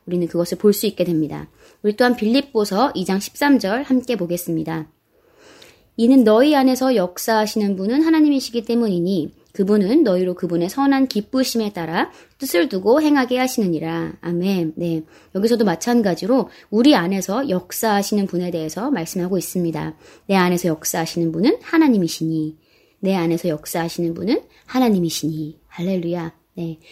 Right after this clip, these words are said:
하나님께서 저와 여러분 안에서 역사하고 계십니다. 바로 지금 이 순간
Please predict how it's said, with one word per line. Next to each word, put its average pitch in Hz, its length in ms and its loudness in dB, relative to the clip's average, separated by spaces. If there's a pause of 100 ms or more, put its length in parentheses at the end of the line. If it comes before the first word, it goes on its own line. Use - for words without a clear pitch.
(140)
하나님께서 254 840 2
저와 180 260 -4
여러분 185 340 -2
안에서 160 540 -6
역사하고 175 500 -6
계십니다. 165 560 -6 (200)
바로 208 200 2
지금 226 320 2
이 208 60 4
순간 247 520 2